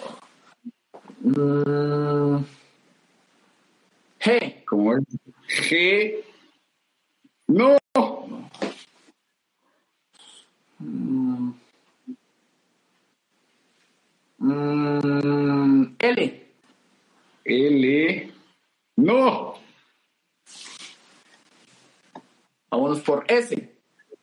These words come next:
Speaker 2: S y no está la S, te quedan dos oportunidades.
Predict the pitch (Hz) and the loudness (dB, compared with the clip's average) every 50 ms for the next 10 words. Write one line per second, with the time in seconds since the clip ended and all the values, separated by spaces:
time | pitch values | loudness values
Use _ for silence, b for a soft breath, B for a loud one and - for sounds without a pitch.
0 | _ _ _ _ _ _ _ _ _ _ _ _ - - 147 165 185 196 202 190 | _ _ _ _ _ _ _ _ _ _ _ _ -8 -4 0 2 2 2 2 0
1 | 190 - - 190 196 208 214 220 220 226 233 226 226 - - - - - 175 202 | 0 -2 0 2 4 6 6 6 6 4 2 2 0 -2 -8 -4 -2 0 2 2
2 | 214 220 220 220 156 185 226 226 233 214 214 214 196 196 196 202 214 208 214 214 | 2 2 2 2 4 4 4 4 4 2 2 2 0 2 2 4 2 2 2 0
3 | - 202 185 190 202 196 190 190 190 185 220 220 214 214 208 185 185 185 - 180 | -2 -2 0 0 2 2 2 2 0 0 2 2 2 2 0 0 -2 -2 0 0
4 | - 190 196 202 202 196 202 202 190 165 170 - - - | 0 0 2 2 0 0 0 0 -2 -2 -4 -8 -10 -16